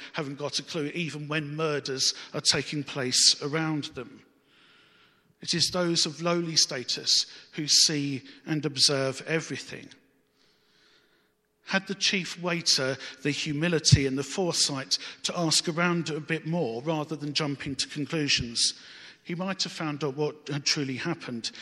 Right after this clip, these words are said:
He might have had that chance for an encounter with Jesus. The first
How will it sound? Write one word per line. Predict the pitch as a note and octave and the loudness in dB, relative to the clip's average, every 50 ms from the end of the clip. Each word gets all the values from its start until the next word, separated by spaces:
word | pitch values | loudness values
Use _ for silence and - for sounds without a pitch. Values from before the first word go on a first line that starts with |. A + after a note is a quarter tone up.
| - - | -16 -10
He | - F3 | -6 -4
might | F3 E3 E3 E3+ - - | -2 0 0 -2 -2 -4
have | F3 D3+ | -6 -6
had | - - D#3 C3+ - | -6 -6 -6 -4 -4
that | E3 D3 C3+ - | -4 -4 0 0
chance | - - - E3 D3 C3+ C#3 - - - - - - - - - - - - | 0 0 2 0 -2 -2 0 2 2 2 2 2 -2 -8 -16 -20 -20 -16 -10
for | - - | -6 -2
an | D#3+ D#3 | 0 0
encounter | D3+ D3 - - D#3+ C#3+ B2+ B2+ A#2 - - C3 A#2+ A#2+ A#2+ - | 0 0 -2 -4 -4 -4 -4 -4 -4 -4 -4 -4 -4 -6 -8 -8
with | C3+ C3 A#2+ - | -6 -6 -6 -4
Jesus. | - E3 D#3+ C#3+ C3 - - C3 - - - - - - - - - _ _ _ _ _ _ _ _ _ _ _ _ _ _ _ _ _ _ _ _ _ _ _ _ _ _ _ _ _ _ _ _ _ _ _ _ _ _ _ _ _ _ _ _ _ _ _ _ _ _ _ _ _ _ _ _ _ _ _ _ _ _ _ _ _ | -4 -4 -2 -2 -2 -2 -2 -4 -6 -8 -8 -6 -6 -6 -8 -10 -14 _ _ _ _ _ _ _ _ _ _ _ _ _ _ _ _ _ _ _ _ _ _ _ _ _ _ _ _ _ _ _ _ _ _ _ _ _ _ _ _ _ _ _ _ _ _ _ _ _ _ _ _ _ _ _ _ _ _ _ _ _ _ _ _ _
The | - E3 | -10 -10
first | - - - G3 G3 G3 F#3 - - - - - - - - | -6 -4 -2 0 0 0 2 2 0 0 0 -2 -4 -4 -6